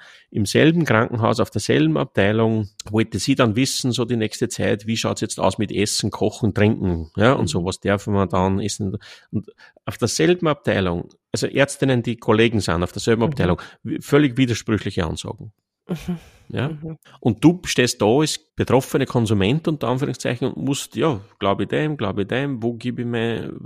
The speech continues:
Speaker 1: wo lege ich mein Ohr hin, quasi.
Speaker 2: Richtig, ja.
Speaker 1: Ja?
Speaker 2: Mhm.
Speaker 1: Also das ist alles nicht so leicht, ne? Und diese Komplexität drängt uns natürlich verständlicherweise nach, äh, Eindeutigkeit oder Komplexitätsreduktion, ne?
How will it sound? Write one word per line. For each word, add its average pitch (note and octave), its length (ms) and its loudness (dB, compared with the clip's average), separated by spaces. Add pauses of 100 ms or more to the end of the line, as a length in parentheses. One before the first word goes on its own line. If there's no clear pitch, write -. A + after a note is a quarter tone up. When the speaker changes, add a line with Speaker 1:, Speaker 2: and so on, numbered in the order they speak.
Speaker 1:
wo - 260 -2
lege A#2+ 240 0
ich B2 60 2
mein B2 120 4
Ohr A#2+ 180 8
hin, B2 240 6 (120)
quasi. - 340 -8
Speaker 2:
Richtig, E3+ 520 -6
ja. D#3 260 -2
Speaker 1:
Ja? A#2 180 -10 (460)
Speaker 2:
Mhm. D3+ 360 -12 (160)
Speaker 1:
Also B2 220 2
das C3 140 0
ist C3+ 320 0
alles C#3+ 180 2
nicht C#3 100 0
so C#3 60 2
leicht, D3 280 0
ne? B2+ 80 4
Und A#2+ 140 -2
diese B2+ 160 -4
Komplexität B2 1000 -2 (120)
drängt A2 320 2
uns C3+ 180 0
natürlich C#3 440 -4
verständlicherweise A#2 920 -4
nach, G2+ 300 -6
äh, A#2 40 -4
Eindeutigkeit G2 920 -4
oder G2+ 160 -6
Komplexitätsreduktion, G2 1900 0 (360)
ne? C3 260 -6